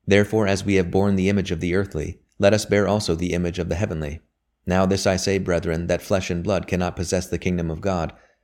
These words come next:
neither shall corruption possess incorruption. First Corinthians fifteen, forty to fifty. Here we have a statement drawn up by a master hand, clear and concise, and any interpretation which the human word might seek to add would serve only to weaken its vigor and clarity.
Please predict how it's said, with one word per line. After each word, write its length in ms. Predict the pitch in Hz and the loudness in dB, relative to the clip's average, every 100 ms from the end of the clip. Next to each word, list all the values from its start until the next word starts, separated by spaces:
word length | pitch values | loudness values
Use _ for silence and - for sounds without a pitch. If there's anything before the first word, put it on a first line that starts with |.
| - | -2
neither 260 | 101 98 | 2 2
shall 220 | 92 98 90 | 2 2 0
corruption 500 | 98 101 - 80 76 | 0 0 0 -6 -4
possess 340 | 87 85 80 | -2 -2 -2
incorruption. 680 | 92 95 78 71 - 73 69 _ _ _ _ _ | -4 -4 -2 -4 -4 -8 -10 _ _ _ _ _
First 260 | - 98 - | 0 0 0
Corinthians 480 | 92 90 82 82 80 | 0 0 2 0 0
fifteen, 640 | 87 - 101 82 73 73 _ _ _ | -2 0 2 2 0 -8 _ _ _
forty 400 | - 85 78 78 | 0 2 2 -4
to 160 | - | -4
fifty. 460 | 80 80 - 76 - _ _ _ _ _ _ _ _ _ _ | -4 -4 -4 -10 -12 _ _ _ _ _ _ _ _ _ _
Here 180 | _ 127 | _ 4
we 120 | 120 | 6
have 120 | 117 107 | 4 4
a 60 | |
statement 540 | 104 110 110 92 87 - | 4 4 2 0 -6 -4
drawn 260 | 95 98 98 | 0 2 2
up 120 | 87 | 2
by 140 | 95 | 2
a 80 | 90 | 2
master 380 | 92 87 - 87 | 2 0 0 -2
hand, 400 | 92 78 73 - | -2 -2 -6 -8
clear 280 | - 101 87 | 0 2 2
and 120 | 82 | 0
concise, 480 | 80 82 95 80 - - _ _ _ | -4 -2 -2 -2 -6 -16 _ _ _
and 200 | - 101 | -4 0
any 200 | 104 117 | 2 2
interpretation 720 | 110 113 107 95 107 104 90 | 2 2 2 2 0 0 0
which 180 | 87 - | -2 -2
the 60 | 92 | -4
human 320 | 101 98 92 | 0 0 2
word 320 | 98 95 87 | 4 4 2
might 180 | 90 90 | -2 -4
seek 240 | - 95 | -2 -2
to 120 | 92 87 | -2 -2
add 280 | 92 85 | -2 -2
would 140 | 92 92 | -2 0
serve 220 | 107 98 | 0 0
only 240 | 92 101 | 0 0
to 140 | 92 92 | 0 0
weaken 260 | 101 95 | 0 -2
its 140 | 82 - | -4 -2
vigor 300 | 98 90 78 | -2 0 -2
and 180 | 78 80 | -4 -2
clarity. 500 | 98 85 78 73 | 0 0 -2 -6